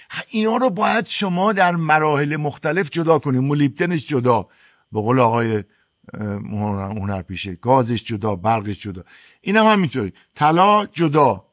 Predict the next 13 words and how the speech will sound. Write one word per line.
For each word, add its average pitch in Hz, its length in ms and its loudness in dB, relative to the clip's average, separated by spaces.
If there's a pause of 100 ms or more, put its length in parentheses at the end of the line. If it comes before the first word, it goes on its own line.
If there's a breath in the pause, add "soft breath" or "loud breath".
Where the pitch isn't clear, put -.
(140)
مثلاً 117 340 -4
مولیبدن 135 500 0
جدا، 120 400 0 (360 soft breath)
اه، 107 100 -6
مس 139 460 2
جدا. 117 300 2 (180 loud breath)
خب 170 280 -4
این 254 180 0
بهش 208 200 2
می‌گن 185 240 2
پیچیدگی 135 580 0
کانی 104 280 0
شناسی. 85 500 -8